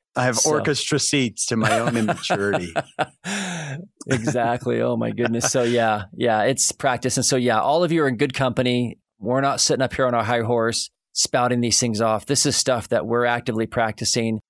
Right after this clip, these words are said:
Speaker 1: Yep.
Speaker 2: in the trenches because, you know, we have kids who don't,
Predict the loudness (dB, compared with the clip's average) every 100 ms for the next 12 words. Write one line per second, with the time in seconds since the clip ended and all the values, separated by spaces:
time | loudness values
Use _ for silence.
0 | _ -8 -6 -2 2 2 2 2 2 2
1 | 0 0 -4 -4 -2 0 -2 -2 0 2
2 | 2 2 0 0 0 2 2 2 2 2
3 | 2 0